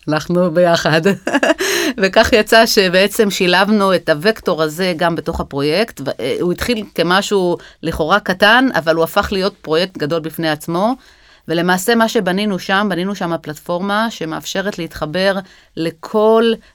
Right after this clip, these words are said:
device שנמצא בקצה ומתחבר למטופל. בין אם זה מוניטור, בין אם זה, אה, מכונת הנשמה, בעתיד אפשר גם לחבר כל דבר. הפלטפורמה היא כזו שהיא מאפשרת, לא משנה מה תצורת החיבור,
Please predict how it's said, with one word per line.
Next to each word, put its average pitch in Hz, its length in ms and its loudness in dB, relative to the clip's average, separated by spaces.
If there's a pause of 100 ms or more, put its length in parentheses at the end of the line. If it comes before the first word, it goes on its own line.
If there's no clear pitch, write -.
device 185 720 0 (340)
שנמצא 175 440 -2
בקצה 190 460 -4
ומתחבר 170 480 -4
למטופל. 156 640 -2 (460)
בין 185 200 -2
אם 208 100 -2
זה 170 120 -10
מוניטור, 214 680 2
בין 185 200 0
אם 185 140 -2
זה, 170 220 -4 (460)
אה, 160 160 -2
מכונת 175 320 -6
הנשמה, 190 500 -2 (100)
בעתיד 160 340 -2
אפשר 190 220 -4
גם 180 120 -4
לחבר 165 480 -4
כל 165 200 -4
דבר. 170 360 0 (720)
הפלטפורמה 240 640 0
היא 202 140 0
כזו 208 440 0
שהיא 180 500 -4
מאפשרת, 190 600 -2
לא 233 80 2
משנה 208 400 -2
מה 202 120 0
תצורת 185 640 -6
החיבור, 180 640 -4